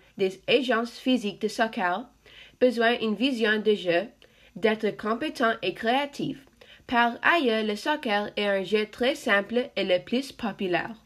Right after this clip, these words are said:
Pour commencer, le soccer est un jeu où tu as besoin de courir beaucoup d'onces. Alors, c'est très important que tu aies une fantastique forme physique. Les joueurs de soccer courent à des vitesses différentes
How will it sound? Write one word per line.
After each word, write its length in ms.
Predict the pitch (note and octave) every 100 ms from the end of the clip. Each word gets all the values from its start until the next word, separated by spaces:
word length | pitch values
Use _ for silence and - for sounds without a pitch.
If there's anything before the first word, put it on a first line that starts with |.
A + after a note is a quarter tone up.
| _
Pour 260 | - D4+ -
commencer, 680 | - D4+ G4+ G4+ - G3+ G3+
le 120 | G#3
soccer 540 | A3 E4+ E4+ C#4+ A#3+ A#3+ -
est 140 | G#3+
un 180 | G#3 G3
jeu 280 | G3 G#3+ B3+
où 120 | D4
tu 160 | F4 -
as 80 | F4
besoin 380 | F4 D#4 C4+ B3
de 100 | B3+
courir 520 | B3 B3+ A#3+ G3 G3
beaucoup 320 | G3+ G3 C#4
d'onces. 560 | A#3 F3+ D#3+ - - - _ - - - -
Alors, 340 | C4 C#4 C#4
c'est 220 | C4 C4 B3+
très 340 | C#4+ D#4+ G4 B3+
important 560 | B3+ C#4+ C#4+ A#3 F#3+
que 100 | F#3+
tu 200 | A3 B3+
aies 200 | B3+ G#3
une 80 | G3
fantastique 760 | - - G#3+ A#3 D#4 - C4+
forme 400 | - G#3 F#3+ F#3+ G3+
physique. 560 | - G3+ F3 D3+ - _ _ _ - - -
Les 180 | A#3+ B3+
joueurs 420 | A3+ F4 G4 F#4
de 120 | F#4
soccer 640 | F4+ F#4 F4+ C4+ F#3 G3 -
courent 400 | E4+ D4+ A3 G3
à 120 | G3+
des 120 | G3
vitesses 520 | F#3+ G3 C#4 A#3+ A3 -
différentes 540 | G#3 D4+ D4+ G#3+ G3